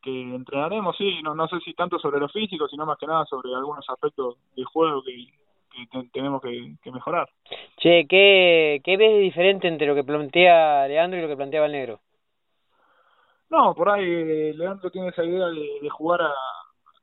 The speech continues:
Speaker 1: de jugar más rápido, a mayor cantidad de posesiones y por ahí muchas veces intentar correr, como somos un equipo joven, intentar correr al máximo, el contragolpe, que es por ahí un, un arma que,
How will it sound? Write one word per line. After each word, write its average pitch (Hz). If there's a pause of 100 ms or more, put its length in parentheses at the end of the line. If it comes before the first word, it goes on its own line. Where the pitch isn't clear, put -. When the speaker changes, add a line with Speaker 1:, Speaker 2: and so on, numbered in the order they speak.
(440)
Speaker 1:
de 143
jugar 170
más 170
rápido, 185
a 147
mayor 165
cantidad 156
de 165
posesiones 185
y 135
por 135
ahí 160
muchas 151
veces 147 (180)
intentar 139
correr, 160 (320)
como 139
somos 156
un 147
equipo 151
joven, 165
intentar 143 (380)
correr 156
al 156
máximo, 185 (560)
el 123
contragolpe, 147
que 135
es 135 (280)
por 135
ahí 143
un, 139
un 156
arma 160
que, 139